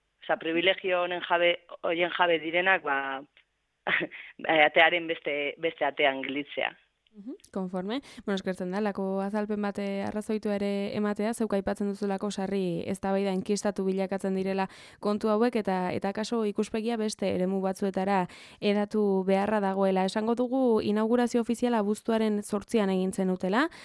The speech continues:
Speaker 2: baina horretarako jotak aritu zineten lanean, Lausora hiruko eraikina delako, atondu eta garbitu behar, eh, izan duzuena,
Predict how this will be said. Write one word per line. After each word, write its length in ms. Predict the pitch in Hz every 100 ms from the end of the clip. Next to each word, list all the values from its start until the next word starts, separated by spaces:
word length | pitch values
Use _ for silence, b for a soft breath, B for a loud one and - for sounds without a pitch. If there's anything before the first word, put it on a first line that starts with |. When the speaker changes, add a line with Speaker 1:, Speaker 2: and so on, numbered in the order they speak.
| B -
Speaker 2:
baina 260 | 196 196
horretarako 680 | 196 196 202 208 208 214 196 -
jotak 280 | 208 190 185
aritu 260 | 185 185 190
zineten 560 | 190 185 185 185 190
lanean, 420 | 185 185 190 269 294
Lausora 500 | 202 190 190 185 185
hiruko 540 | 202 190 190 202 190 -
eraikina 580 | 190 202 208 202 190
delako, 420 | 185 180 180 240 269 B B
atondu 380 | 190 190 208 208
eta 160 | 202 190
garbitu 420 | 190 190 196 208
behar, 260 | 202 196 196
eh, 280 | 196 196 -
izan 380 | 220 214 220 226
duzuena, 540 | 220 220 214 247